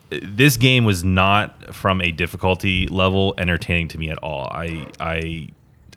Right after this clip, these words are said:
I thought it was sorely lacking. I, I didn't get really any of that payout that I get from, you know, struggling with something and then defeating it, even if it's only, like, one or two deaths. Um, so I was very disappointed when I heard about that.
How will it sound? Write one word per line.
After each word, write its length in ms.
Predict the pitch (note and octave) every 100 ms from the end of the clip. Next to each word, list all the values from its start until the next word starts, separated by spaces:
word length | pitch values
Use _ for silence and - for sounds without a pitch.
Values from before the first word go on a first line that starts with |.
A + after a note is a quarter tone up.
| _ _
I 80 | -
thought 120 | -
it 40 | G2+
was 120 | E2
sorely 640 | - - - C#3 B2 G2+ F2+
lacking. 460 | D#2+ E2 - F2
I, 100 | D#2+
I 280 | G2+ G#2+ F2+
didn't 140 | F#2
get 140 | F2 F2 -
really 360 | F2+ E2+ E2 - _ -
any 260 | A2+ A2
of 100 | F#2+
that 320 | F2+ F2 F2 - - - - - -
payout 640 | - A2+ G2 E2+ D#2+ -
that 100 | E2+
I 100 | D#2+
get 320 | D#2 E2 E2+
from, 440 | - E2 D#2+ D#2 D#2 - - - - -
you 80 | -
know, 220 | E2+ E2
struggling 680 | - - - F#2+ G#2+ G2 F#2
with 120 | E2+
something 360 | - F2 E2+ D#2+
and 160 | E2
then 340 | D#2+ D#2 D#2 D2+
defeating 380 | D#2 - F2 D#2+
it, 120 | E2
even 240 | - A#2+ A2+
if 80 |
it's 120 | G2 F#2+
only, 240 | F2+ F2+
like, 140 | E2
one 220 | D#2 E2 D#2+
or 60 |
two 180 | D2 E2
deaths. 460 | D2+ - - - - -
Um, 260 | E2 D#2+ D#2+
so 120 | F#2
I 40 |
was 100 | G#2
very 460 | F2 E2 E2+ F#2 F2+
disappointed 460 | E2+ E2 - E2+ D#2+
when 120 | D#2+
I 80 | D#2
heard 160 | D#2+
about 220 | D#2 D#2+ D#2
that. 180 | E2